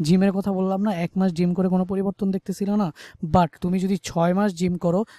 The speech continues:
তাহলে কিন্তু সম্পূর্ণ পরিবর্তন তোমার মধ্যে আসতে বাধ্য। So, এইটাই হচ্ছে কথা যে আমরা কিছু বিষয় আছে যেগুলোকে ধীরে ধীরে, খুবই ধীরে ধীরে উপলব্ধি করি, দ্রুত আমরা উপলব্ধি করতে পারি না। So, পড়ালেখার বিষয়টাও কি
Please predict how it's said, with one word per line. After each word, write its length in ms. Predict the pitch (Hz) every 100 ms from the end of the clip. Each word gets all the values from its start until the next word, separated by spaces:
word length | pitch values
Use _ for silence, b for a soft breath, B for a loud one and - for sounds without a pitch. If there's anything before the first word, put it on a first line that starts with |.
| B
তাহলে 280 | 165 180 190
কিন্তু 220 | 190 185
সম্পূর্ণ 680 | - 185 185 185 196 196
পরিবর্তন 580 | 190 190 180 175 - 190
তোমার 240 | 175 170 170
মধ্যে 220 | 175 190
আসতে 420 | - 165 - - 185
বাধ্য। 560 | 143 143 131 - 139 - B B
So, 60 | 196 -
এইটাই 240 | 185 226
হচ্ছে 240 | 214 - 220
কথা 300 | 180 170 196
যে 120 | 175
আমরা 420 | 156 160 175 175 214 B B B _ _ _ _
কিছু 260 | 226 - 247
বিষয় 360 | 180 185 233 220
আছে 160 | 190 180
যেগুলোকে 380 | 180 190 196 190 _ _ _ _ - 156
ধীরে 260 | 175 226
ধীরে, 180 | 196 170
খুবই 200 | 156 202
ধীরে 320 | 180 156 170 214
ধীরে 140 | 185
উপলব্ধি 360 | 165 160 151 143
করি, 160 | 135
দ্রুত 280 | 135 165 190
আমরা 200 | 190 185
উপলব্ধি 340 | 160 175 160
করতে 360 | 170 - - 220 B B -
পারি 180 | 160
না। 80 | 135
So, 120 | 127 123
পড়ালেখার 680 | 156 160 165 160 - - 190 175
বিষয়টাও 380 | 165 180 196
কি 120 | 190